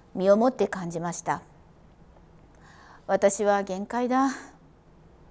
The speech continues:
私は主任部長に退職の話をしました。部長は言いました。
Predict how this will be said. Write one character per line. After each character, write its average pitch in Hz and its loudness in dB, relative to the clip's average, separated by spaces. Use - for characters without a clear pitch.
私 254 2
は 269 6
主 277 0
任 339 4
部 370 2
長 247 4
に 185 -4
退 302 6
職 359 -2
の 359 0
話 370 0
を 226 2
し 190 -6
ま 165 -2
し - -8
た。 - -2
部 196 4
長 202 4
は 208 6
言 196 -2
い 214 -6
ま 220 -4
し - -10
た。 - -4